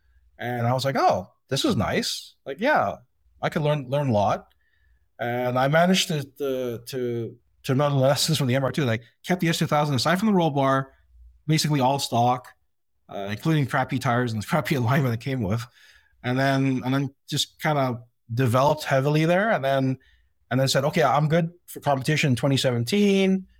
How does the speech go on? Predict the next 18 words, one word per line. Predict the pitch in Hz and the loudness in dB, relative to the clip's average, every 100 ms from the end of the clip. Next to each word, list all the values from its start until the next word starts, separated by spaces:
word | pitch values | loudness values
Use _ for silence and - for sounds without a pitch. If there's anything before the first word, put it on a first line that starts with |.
| _ _ _ _ | _ _ _ _
Uh, | 131 127 123 110 | -4 0 2 2
I'll | 113 127 | 0 -2
just, | 123 - | -4 -2
I | 131 | -2
just | 139 | 2
wanna | 156 131 | 2 2
enter | 131 147 151 | 2 2 2
and | 131 | 2
just | 143 - | -2 -4
even | 160 156 165 | -2 2 2
get, | 143 139 120 | 2 0 0
get | 143 | 0
my | 123 | 2
ass | 139 143 | 0 0
kicked. | 151 127 | -2 0
I | 131 | 0
don't | 120 | 0
care. | 123 107 95 | 0 -2 -4